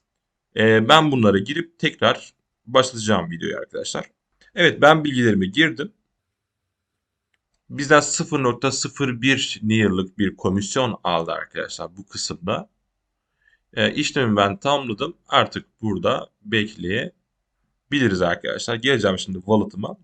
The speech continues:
Burada bir onay almasını bekleyeceğim arkadaşlar.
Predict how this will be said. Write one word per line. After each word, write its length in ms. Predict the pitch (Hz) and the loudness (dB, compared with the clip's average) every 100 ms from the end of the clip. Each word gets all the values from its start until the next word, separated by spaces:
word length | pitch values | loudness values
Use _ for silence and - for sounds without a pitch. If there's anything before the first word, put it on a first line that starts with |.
| 127 | -6
Burada 280 | 143 131 127 | -2 -2 -2
bir 200 | 156 - - | -4 -6 -4
onay 400 | 120 127 113 101 | 2 6 6 4
almasını 560 | 101 98 95 - 127 | -2 -2 -4 -8 -4
bekleyeceğim 500 | 113 104 - 101 92 | -4 -2 -4 -2 -2
arkadaşlar. 640 | 82 80 78 - - 175 | -2 -4 -8 -6 -2 -2